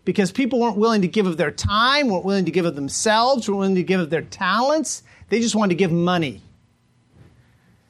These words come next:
And sometimes as Americans, we can think, be tempted to think that all my problems can be solved with more money.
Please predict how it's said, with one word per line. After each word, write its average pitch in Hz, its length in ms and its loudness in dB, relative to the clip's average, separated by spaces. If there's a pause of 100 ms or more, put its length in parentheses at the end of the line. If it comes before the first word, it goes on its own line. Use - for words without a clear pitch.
(420)
And 175 120 -6
sometimes 311 420 2
as 233 120 2
Americans, 214 500 2
we 226 100 2
can 247 160 0
think, 214 380 0
be 202 120 2
tempted 220 380 -2
to 175 80 -2
think 214 220 -2
that 175 100 -4
all 202 220 0
my 277 100 0
problems 196 480 0
can 170 100 0
be 160 80 -2
solved 165 380 0
with 135 180 -12
more 143 380 -6
money. 127 540 -8